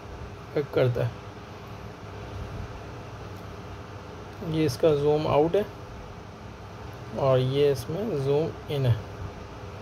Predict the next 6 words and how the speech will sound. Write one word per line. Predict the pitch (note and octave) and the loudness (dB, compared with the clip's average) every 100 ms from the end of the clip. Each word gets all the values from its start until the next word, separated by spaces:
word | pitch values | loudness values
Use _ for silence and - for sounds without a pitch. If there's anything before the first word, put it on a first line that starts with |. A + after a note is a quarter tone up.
| - - - - - | -12 -12 -12 -4 4
देखिए | B2+ A#2+ A#2+ | 4 4 0
कितना | - - - - - E3 D#3+ | -2 -8 -10 -8 0 2 4
perfect | C#3 A#2+ C3 - | 4 4 2 2
है। | - - - - - - - - - - - - - - - - - - - - - - - - - - - - - C#3 | -6 -8 -12 -12 -12 -12 -12 -12 -12 -12 -12 -12 -12 -10 -10 -10 -10 -10 -10 -10 -10 -12 -12 -12 -12 -10 -12 -8 0 6
Double | C#3 E3+ F3 | 8 8 6
tap, | F3 F3+ | 6 4